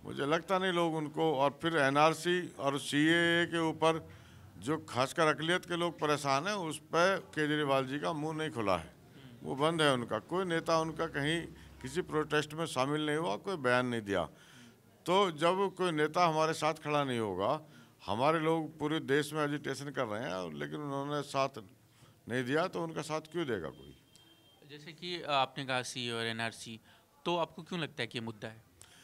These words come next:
Speaker 1: नहीं, एनआरसी मुद्दा प्रॉब्लम करने के लिए। प्रॉब्लम तो मैं आपको अभी कर दूं, अगर मेरे हाथ में पावर हो, मैं आपको प्रॉब्लम कर सकता हूं।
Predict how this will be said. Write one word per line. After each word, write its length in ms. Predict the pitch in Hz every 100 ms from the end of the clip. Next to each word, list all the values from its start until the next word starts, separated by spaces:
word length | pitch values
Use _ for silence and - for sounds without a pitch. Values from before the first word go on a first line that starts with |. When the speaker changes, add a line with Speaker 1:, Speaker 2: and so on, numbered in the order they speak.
| - -
Speaker 1:
नहीं, 100 | 208
एनआरसी 360 | 170 180 180 196
मुद्दा 260 | 190 190
प्रॉब्लम 400 | 185 190 202 214
करने 300 | 202 185 175
के 100 | 156
लिए। 220 | 143 117
प्रॉब्लम 480 | - 120 135 165 196
तो 120 | 185
मैं 160 | 175 175
आपको 260 | 185 - 208
अभी 220 | 196 208
कर 160 | 202
दूं, 160 | 180 202
अगर 240 | 185 185
मेरे 220 | 185 185 180
हाथ 160 | 170
में 180 | 170 190
पावर 280 | 156 151 131
हो, 340 | 113 185 185 - - -
मैं 120 | 135
आपको 220 | 185 196
प्रॉब्लम 380 | 208 202 202 208
कर 140 | 202 180
सकता 280 | 190 -
हूं। 180 | 190 196